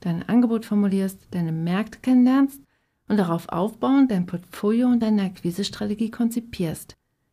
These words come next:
Die nächste Portfolio Akademie geht am neunten Mai los. Trag dich jetzt schon mal auf die unverbindliche Warteliste ein,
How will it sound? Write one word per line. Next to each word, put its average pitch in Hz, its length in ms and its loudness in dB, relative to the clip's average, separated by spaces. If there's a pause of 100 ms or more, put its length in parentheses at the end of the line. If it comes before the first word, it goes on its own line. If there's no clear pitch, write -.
Die 185 80 0
nächste 226 300 2
Portfolio 240 460 0
Akademie 214 480 0
geht 202 160 -4
am 170 180 -2
neunten 190 420 0
Mai 170 220 -2
los. 143 380 -10 (560)
Trag 208 200 -2
dich 196 140 -4
jetzt 202 180 -4
schon 240 140 2
mal 214 100 2
auf 190 80 -4
die - 140 -8
unverbindliche 180 680 -2
Warteliste 226 600 -6
ein, 277 300 4